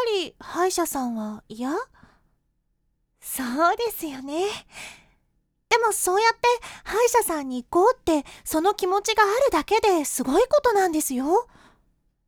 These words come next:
もうちょっと頑張れば治療も終わります。もうちょっとです。あとちょこっとだけです。あと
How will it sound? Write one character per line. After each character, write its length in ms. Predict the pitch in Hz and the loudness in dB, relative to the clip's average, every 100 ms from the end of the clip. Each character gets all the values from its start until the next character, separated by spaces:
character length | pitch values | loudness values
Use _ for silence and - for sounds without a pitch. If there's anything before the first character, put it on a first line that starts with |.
| - | -8
も 260 | 233 269 381 | -6 -2 -4
う 60 | |
ち 100 | 415 | -2
ょ 60 | 523 | -2
っ 60 | 554 | -2
と 120 | - | -4
頑 220 | 403 311 311 | -2 -2 0
張 100 | 381 | 0
れ 120 | 381 | 0
ば 200 | 262 214 | -2 -8
治 140 | - 226 | -8 -4
療 220 | 233 269 | -4 -4
も 180 | 285 254 | -4 -2
終 40 | |
わ 100 | 254 | -2
り 120 | 320 | -4
ま 120 | 330 392 | -4 -6
す。 160 | - _ _ _ - _ - | -8 _ _ _ -20 _ -2
も 200 | 359 403 | 2 4
う 120 | 453 | 2
ち 120 | - | 2
ょ 40 | 539 | 0
っ 180 | - 622 | 2 0
と 80 | 381 | 0
で 60 | |
す。 180 | 285 - _ _ _ _ _ _ | -6 -10 _ _ _ _ _ _
あ 160 | 349 392 | 0 0
と 180 | 339 285 | 0 -2
ち 140 | 240 | -6
ょ 60 | - | 0
こ 180 | 415 523 | 0 2
っ 40 | |
と 100 | 494 | 0
だ 160 | 285 214 | -2 -2
け 120 | 427 | 0
で 60 | 571 - | 0 0
す。 180 | - - _ _ _ _ _ _ _ - | -4 -16 _ _ _ _ _ _ _ -8
あ 120 | 277 | -8
と 140 | - | -6